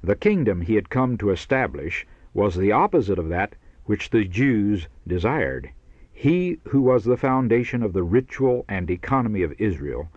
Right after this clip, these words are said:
would be looked upon as its enemy and destroyer. He who had proclaimed the law upon Sinai would be condemned as a transgressor. He who had come to break the power of Satan would be denounced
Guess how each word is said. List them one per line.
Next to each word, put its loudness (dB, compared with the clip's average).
would 2
be 4
looked 2
upon 0
as 0
its 0
enemy -2
and -2
destroyer. -2
He 2
who 2
had 0
proclaimed 0
the 4
law 2
upon -2
Sinai -4
would 0
be 2
condemned 0
as -2
a 0
transgressor. -2
He 2
who 2
had 2
come 0
to -2
break 0
the -2
power 0
of -8
Satan -4
would 2
be 0
denounced -2